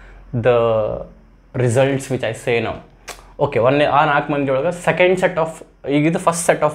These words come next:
four people, second set of four people ಒಳಗೆ ಒಂದನೇದವ, <clears throat> ಅವನ್ನ ನೋಡಿ, ಅವನ್ನ ನಿಂತಾನ, ಮನುಷ್ಯ ಅಲ್ಲಿ ಯಾರು ನಿಂತಿದ್ರೆ ಅವ್ನು ಚೇಂಜ್ ಆಗಿಲ್ಲ,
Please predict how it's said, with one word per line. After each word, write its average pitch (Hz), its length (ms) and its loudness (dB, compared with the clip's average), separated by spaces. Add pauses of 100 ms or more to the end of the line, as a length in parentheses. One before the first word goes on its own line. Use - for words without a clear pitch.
four 123 140 0 (100)
people, 160 220 -8 (420)
second 175 300 2
set - 0 -
of 175 300 -2
four 156 200 0
people 151 160 -6
ಒಳಗೆ 165 200 -2
ಒಂದನೇದವ, 139 600 0 (260)
<clears throat> - 400 -14
ಅವನ್ನ 135 280 0
ನೋಡಿ, 127 220 2
ಅವನ್ನ 151 240 4
ನಿಂತಾನ, 143 220 0
ಮನುಷ್ಯ 123 340 -4
ಅಲ್ಲಿ 135 200 0
ಯಾರು 131 180 0
ನಿಂತಿದ್ರೆ 139 260 -2
ಅವ್ನು 123 140 -2
ಚೇಂಜ್ 127 220 -2
ಆಗಿಲ್ಲ, 113 220 -2